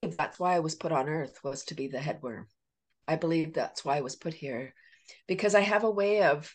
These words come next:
of educating people, um, about this. Like, I was afraid of worms before starting my business. <laughs> So I say to the kids, you know, I didn't, I wasn't, I wasn't,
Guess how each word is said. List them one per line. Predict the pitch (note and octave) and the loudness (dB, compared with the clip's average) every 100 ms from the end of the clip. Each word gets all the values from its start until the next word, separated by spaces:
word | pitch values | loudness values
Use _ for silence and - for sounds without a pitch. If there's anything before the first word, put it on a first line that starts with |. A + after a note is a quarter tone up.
| - | -4
of | D#3+ D#3 - | -2 -2 0
educating | F#3 G3 G#3 - F3+ E3+ | 0 2 -2 -2 -2 -2
people, | D#3+ D#3+ D#3 C3+ D#2 D3+ _ - - - _ _ - | -4 -6 -6 -6 -6 -8 _ -20 -20 -20 _ _ -4
um, | D#3 D3 C#3 C3+ C3+ - - | -2 0 -2 -4 -10 -10 -2
about | D#3+ F3 F#3 - | 4 8 6 4
this. | B2 C3 - | 0 0 4
Like, | F3 G3+ | 6 6
I | |
was | C#4+ A3+ | 4 2
afraid | D#3+ E3 F3+ | 2 4 4
of | F#3 | 0
worms | C#3 B2+ | -4 -4
before | - B2+ B2+ | -8 -6 -4
starting | - C#3 C#3 C3 | -2 -2 -2 -4
my | A2+ | -6
business. | A#2 - - - - | -6 -6 -8 -10 -8
<laughs> | C4 D#4+ D#4 C#4+ C#4 C4 B3+ - - - - | 2 4 6 4 4 0 0 -6 -6 -8 4
So | B3+ | 8
I | G#3+ | 10
say | - | 10
to | G#3+ | 8
the | G3 | 8
kids, | F#3+ G3 E3+ F3 | 4 2 2 2
you | |
know, | F3 D#3 D#3+ - _ - | 4 4 2 -2 _ 0
I | - | 6
didn't, | F#3 A3 G#3 | 8 8 8
I | G3 | 6
wasn't, | F#3 G#3 G#3+ E3+ F3 | 8 6 6 2 2
I | F3 | 0
wasn't, | F3 F#3+ F3+ - | 0 -2 -6 -8